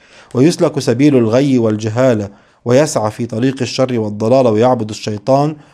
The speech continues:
ويكتسب غضب الرح-، غضب الرحمن، فهو أليق بإطلاق العدو عليه. وأخرى إذ كل، وأ-،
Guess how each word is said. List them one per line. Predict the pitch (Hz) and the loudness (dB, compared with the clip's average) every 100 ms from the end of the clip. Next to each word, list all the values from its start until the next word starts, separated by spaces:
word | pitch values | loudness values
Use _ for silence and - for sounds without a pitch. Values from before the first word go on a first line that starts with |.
| - | -6
ويكتسب | 113 110 143 143 113 | -4 -2 -4 -2 -2
غضب | 117 127 117 | 0 0 -2
الرح-، | 107 107 | -4 -6
غضب | 120 127 120 | -2 0 0
الرحمن، | 110 110 - 135 143 156 156 - - - | -2 -4 -6 -4 -4 -4 -8 -20 -20 -4
فهو | 127 117 117 | 0 0 0
أليق | 156 143 135 | -2 -2 -4
بإطلاق | 117 107 131 139 139 | -8 -8 -6 -6 -6
العدو | 104 107 135 143 123 | -8 -6 -6 -4 -2
عليه. | 123 135 117 - _ _ _ - | 0 0 -2 -4 _ _ _ -6
وأخرى | 123 170 180 160 | -4 -2 -2 -2
إذ | 120 113 | -4 -8
كل، | - 160 | -6 -6
وأ-، | 127 107 120 | -4 -6 -8